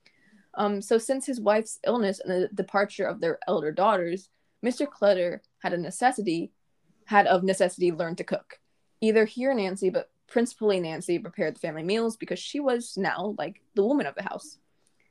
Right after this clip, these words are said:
Um, but that didn't mean Mister Clutter didn't love cooking. He loved baking, cooking,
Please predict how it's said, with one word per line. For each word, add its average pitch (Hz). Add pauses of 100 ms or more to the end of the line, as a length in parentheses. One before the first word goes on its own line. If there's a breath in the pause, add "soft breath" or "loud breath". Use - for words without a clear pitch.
(220)
Um, 208
but -
that 233
didn't 254
mean 190
Mister 185
Clutter 170
didn't 147 (160)
love 113
cooking. -
He 214
loved 185
baking, 175
cooking, -